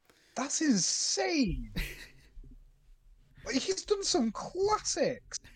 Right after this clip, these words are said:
Speaker 2: <laughs> David, don't get jealous about this guy. Come on. <laughs> You got your
Speaker 1: I'm
Speaker 2: own stuff
Speaker 1: jealous
Speaker 2: going on.
Speaker 1: because
Speaker 2: You got your own stuff going on.
Speaker 1: What to do fucking Aerosmith, though, man? How could I not be jealous of that? I love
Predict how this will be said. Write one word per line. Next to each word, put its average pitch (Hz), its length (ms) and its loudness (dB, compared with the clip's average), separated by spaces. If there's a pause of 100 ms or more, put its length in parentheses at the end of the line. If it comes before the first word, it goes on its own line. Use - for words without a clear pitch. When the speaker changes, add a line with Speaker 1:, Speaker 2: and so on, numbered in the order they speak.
(480)
Speaker 2:
<laughs> - 680 -16
David, 214 300 8
don't 220 180 12
get 208 160 4
jealous 185 320 6
about 139 240 2
this 143 140 -6
guy. 123 240 -4
Come 175 200 -4
on. 110 260 -6
<laughs> 190 40 4 (1200)
You 208 180 6
got 220 180 12
your 226 100 12
Speaker 1:
I'm 226 60 12
Speaker 2:
own 214 80 8
stuff - 180 6
Speaker 1:
jealous 151 240 8
Speaker 2:
going 139 120 2
on. - 140 -2
Speaker 1:
because - 280 -2
Speaker 2:
You 226 100 -2
got 220 140 12
your 202 140 10
own 190 160 8
stuff 165 220 0
going 139 240 -4
on. - 140 -10 (380)
Speaker 1:
What 403 160 -2
to 381 120 -4
do 349 260 4 (200)
fucking 277 600 2 (200)
Aerosmith, 226 1120 2
though, 143 220 0
man? 131 320 -4 (220)
How 262 140 6
could 277 140 2
I 277 60 6
not 214 300 2
be 220 100 0
jealous 196 300 4
of 156 60 0
that? 156 60 2
I - 20 4
love 311 180 -2